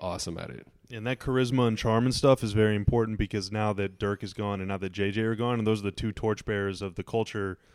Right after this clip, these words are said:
Speaker 2: and also just, like, of the team attitude. Like, those are two of the funniest people ever born.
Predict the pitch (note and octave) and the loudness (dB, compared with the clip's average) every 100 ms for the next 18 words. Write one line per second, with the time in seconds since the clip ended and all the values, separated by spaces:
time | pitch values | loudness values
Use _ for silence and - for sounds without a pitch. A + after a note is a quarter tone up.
0 | - _ _ - F#3+ C3+ C3+ B2 G2 B2+ | -20 _ _ 0 4 6 4 2 -2 -2
1 | A#2 F#2+ F2+ - C3+ G#2 A2+ F#2+ - F#2+ | -2 -2 -6 -6 -4 -2 -2 -2 -6 -12
2 | F2+ G2 G2 C3+ C3 A#2 C#3+ B2 A2 B2 | -8 -6 0 2 2 2 4 4 2 0
3 | A#2 G2+ A#2 A2+ G2 G2+ A2+ G#2+ F2 _ | -2 -2 -4 -4 -2 -2 0 -2 -4 _
4 | A#2+ A2 F#2 F2+ | 0 0 0 -6